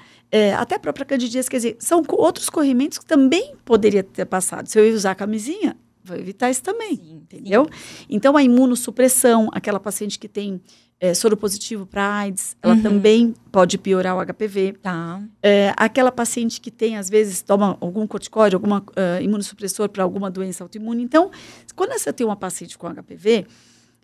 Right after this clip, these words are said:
Speaker 1: eu falo que a primeira coisa que eu preciso fazer é cuidado emocional dessa minha paciente.
Speaker 2: Uhum. Uhum.
Speaker 1: Principalmente porque são jovens,
Speaker 2: Sim.
Speaker 1: né? E aí, o que que acontece? Você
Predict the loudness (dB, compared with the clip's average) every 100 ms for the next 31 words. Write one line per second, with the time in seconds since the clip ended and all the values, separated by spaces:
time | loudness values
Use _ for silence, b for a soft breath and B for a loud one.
0 | -6 0 2 2 0 -2 -2 -4 -2 -4
1 | -2 -8 -8 -12 -12 -12 -14 _ -10 -8
2 | -2 -2 -2 -10 -4 0 0 0 -2 -4
3 | -6 -8 -8 -12 -14 -16 -16 -12 -10 -10
4 | -12 -16 -20 -20 _ _ -20 -12 -10 -8
5 | -10 -8 -6 -4 -6 -8 -10 -18 _ -16
6 | -14 -16 -14 -14 -16 _ _ 0 2 2
7 | -4 -6 -6 -8 -20 -16 -10 -8 -10 b
8 | b b b 0 4 4 4 0 -6 -8
9 | -10 -6 -4 -4 -6 -12 -12 -12 -6 -6